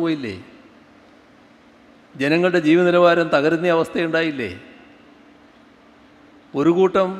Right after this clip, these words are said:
അതിസമ്പന്നരുണ്ടായി എന്നുള്ളത് കൊണ്ട് മാത്രം രാജ്യം മെച്ചപ്പെടുവോ? രാജ്യത്തിൻ്റെ പൊതുവായ ജീവിത നിലവാരം മെച്ചപ്പെടണ്ടേ? ഈ കാര്യത്തിൽ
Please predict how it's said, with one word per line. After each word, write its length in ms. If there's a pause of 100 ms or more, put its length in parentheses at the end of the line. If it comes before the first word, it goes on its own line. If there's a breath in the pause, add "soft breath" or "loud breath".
(1040)
അതിസമ്പന്നരുണ്ടായി 1120
എന്നുള്ളത് 320
കൊണ്ട് 220
മാത്രം 240 (120)
രാജ്യം 320
മെച്ചപ്പെടുവോ? 520 (1300)
രാജ്യത്തിൻ്റെ 680
പൊതുവായ 580
ജീവിത 220
നിലവാരം 400
മെച്ചപ്പെടണ്ടേ? 540 (2500)
ഈ 120 (100)
കാര്യത്തിൽ 440